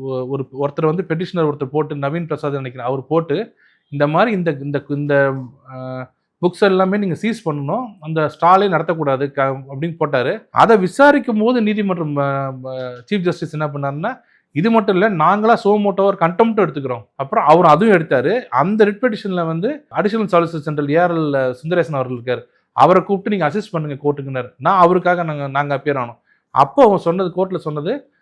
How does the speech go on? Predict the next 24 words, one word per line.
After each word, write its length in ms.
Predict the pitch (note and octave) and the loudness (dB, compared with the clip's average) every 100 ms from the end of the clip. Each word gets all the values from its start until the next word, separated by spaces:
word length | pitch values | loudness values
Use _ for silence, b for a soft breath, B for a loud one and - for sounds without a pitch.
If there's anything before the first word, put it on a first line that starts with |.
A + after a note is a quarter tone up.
| _ - | _ -8
இந்த 260 | D3+ F#3 | -2 2
மாதிரி 260 | F3+ F3 E3 | 2 2 0
புக்ஸ் 180 | F#3 - | -2 -2
எல்லாம் 200 | A3 G3 | 0 0
ஏன் 220 | F3+ G3 | 0 0
விக்கிறாங்க, 420 | E3 D#3+ D3+ D3+ | -2 -2 -2 0
எப்படி 240 | D3 F#3+ F3+ | -2 0 0
விக்கிறாங்க, 520 | D3+ C#3+ C3+ C#3+ F3 _ _ - | 0 -2 -2 -4 -8 _ _ -6
எந்த 260 | D3+ G#3 - | -2 0 2
ஷாப்ல 220 | F3+ F#3+ | 2 4
விக்கிறாங்கன்னு 520 | F3 D3+ D3+ D3 D#3 | 0 0 0 -2 -2
எல்லாமே 300 | D3 D3+ E3 | 0 0 2
இருக்கு. 460 | D3 A#2+ C3+ G3 - _ _ | 0 0 -4 -6 -12 _ _
இதுல 220 | C3+ C3 | -2 -2
கொடுமை 360 | - F#3 A#3+ G#3+ | 2 2 4 2
என்னன்னா, 220 | F3 D#3 | 2 0
அந்த 520 | F#3+ G#3 C#3 E3+ F#3 F3 E3 D#3 D3+ C#3+ C3+ | 0 0 0 -2 2 4 6 4 0 -2 -10
புத்தக 240 | E3+ A3+ G3+ | -4 0 2
கண்காட்சி 400 | F3 F3 D#3+ D3+ | 0 0 -2 -2
துவக்கி 280 | F3 G3+ F#3+ | -2 0 0
வைப்பவர் 280 | D#3+ D3 | 0 0
யாருன்னா 240 | D3 C#3+ F3+ | 0 0 -4
சி 180 | F#3 E3+ | -4 -4
எம். 160 | A#2+ | -4